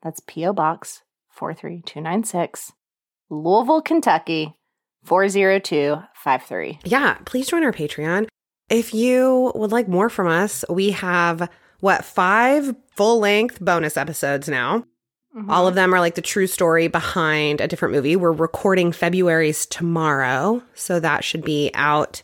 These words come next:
Speaker 2: mid-February. And then,
Speaker 1: Yes.
Speaker 2: uh, that's at the five dollar level. And you get a shout out on the podcast.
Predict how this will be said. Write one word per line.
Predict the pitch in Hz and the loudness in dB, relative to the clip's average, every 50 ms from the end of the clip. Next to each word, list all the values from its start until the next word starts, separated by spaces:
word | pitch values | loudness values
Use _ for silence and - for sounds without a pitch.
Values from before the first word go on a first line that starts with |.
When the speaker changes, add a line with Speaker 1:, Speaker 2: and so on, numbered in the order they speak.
| _ - | _ -6
Speaker 2:
mid-February. | - 175 165 160 170 - - 147 156 165 156 165 165 190 240 302 370 370 - _ _ _ _ _ _ _ - | -2 0 0 0 0 -2 -4 -2 -2 0 0 2 2 2 2 2 0 -2 -4 _ _ _ _ _ _ _ -2
And | 254 262 262 262 269 269 269 | 2 2 4 4 4 4 4
then, | 269 277 277 277 277 277 285 285 277 | 4 4 4 4 4 4 2 2 0
Speaker 1:
Yes. | - - _ - - | 0 -4 _ -2 0
Speaker 2:
uh, | 269 269 262 247 | 2 2 2 2
that's | 247 262 262 - | 2 0 2 0
at | 349 - | -2 0
the | - 302 | 0 -4
five | - 269 269 339 349 | -2 0 -2 0 0
dollar | 370 294 220 185 175 | 2 2 2 2 2
level. | 160 143 - 104 107 101 - - | 0 0 0 0 0 -2 0 0
And | 220 247 269 285 | 0 2 2 2
you | 294 | 2
get | 294 294 | 2 0
a | 302 | 0
shout | - - - - 233 254 269 269 | -2 -2 -4 -2 0 0 2 2
out | 262 254 254 - | 2 0 0 0
on | - 208 220 | 0 -2 -2
the | 262 | -2
podcast. | 302 - 226 233 254 240 - 208 170 151 135 151 - - | -2 -2 -2 -2 -2 -2 -2 -2 0 0 0 -2 -4 -8